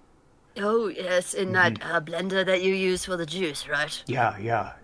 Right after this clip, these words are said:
Speaker 2: yeah, the Arn, patented
Speaker 1: Yeah.
Speaker 2: Arn blender. It's, like, way better than a Ninja blender. It's a barbarian blender.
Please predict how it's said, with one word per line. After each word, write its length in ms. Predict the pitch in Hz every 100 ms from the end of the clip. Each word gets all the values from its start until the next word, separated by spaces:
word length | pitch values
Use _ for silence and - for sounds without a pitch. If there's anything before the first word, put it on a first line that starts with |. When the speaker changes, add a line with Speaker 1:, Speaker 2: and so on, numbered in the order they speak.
| -
Speaker 2:
yeah, 160 | 117
the 140 | 98 120
Arn, 280 | 117 131 -
patented 440 | 135 120 117 120
Speaker 1:
Yeah. 80 | 117
Speaker 2:
Arn 200 | 110 107
blender. 300 | 104 101 101
It's, 120 | 104
like, 160 | 127 113
way 160 | 117 107
better 240 | 117 110
than 120 | 110
a 60 | 107
Ninja 300 | 107 113 123
blender. 340 | 123 127 120
It's 80 | 104
a 60 | 101
barbarian 640 | 123 139 139 131 113 110
blender. 400 | 110 107 101